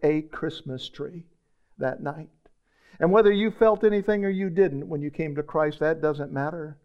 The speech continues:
The truth of the matter is, he has written your name in the same book mine's written in.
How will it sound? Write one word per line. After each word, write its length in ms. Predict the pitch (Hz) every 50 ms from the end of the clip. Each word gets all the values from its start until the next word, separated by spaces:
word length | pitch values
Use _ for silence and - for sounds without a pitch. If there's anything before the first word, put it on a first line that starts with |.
| _ _ _ _
The 100 | - 156
truth 320 | 151 - - 190 190 190 196
of 80 | 180
the 60 | 170
matter 280 | 170 175 175 165 160 165
is, 520 | - - 185 160 139 135 139 139 135 - - _ _ _ _
he 240 | - 202 190 175 165
has 240 | 156 151 131 123 127
written 320 | 135 160 185 - - 156
your 220 | 160 165 165 170 170
name 400 | 170 170 165 151 143 139 135 135
in 80 | 135
the 100 | 135 127
same 300 | - - 170 175 160 156
book 200 | 151 160 160 160
mine's 320 | 160 156 156 147 139 120 127
written 300 | 135 143 - 165 160 143
in. 300 | 147 156 170 175 160